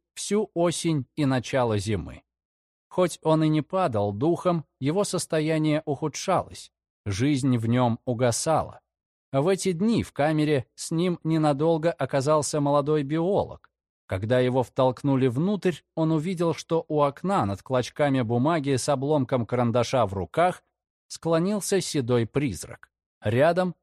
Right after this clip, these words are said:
лежала стопка листов. Приблизившись, молодой человек узнал Вавилова, которого встречал много лет назад. Молодой ученый позже вспоминал, как обратился к Вавилову. «Э, здравствуйте,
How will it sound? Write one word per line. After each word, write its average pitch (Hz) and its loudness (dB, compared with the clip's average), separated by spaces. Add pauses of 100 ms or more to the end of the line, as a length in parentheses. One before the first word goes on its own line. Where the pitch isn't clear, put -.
лежала 175 2
стопка 160 -2
листов. - -4 (680)
Приблизившись, 117 -2
молодой 175 2
человек 165 -2
узнал 156 0
Вавилова, 135 0
которого 165 0
встречал 160 0
много 170 2
лет 156 0
назад. 143 0 (720)
Молодой 110 2
ученый 175 0
позже 160 -2
вспоминал, 156 0
как 101 -6
обратился 117 -2
к - -14
Вавилову. 131 -2 (640)
«Э, 196 -8 (600)
здравствуйте, 170 0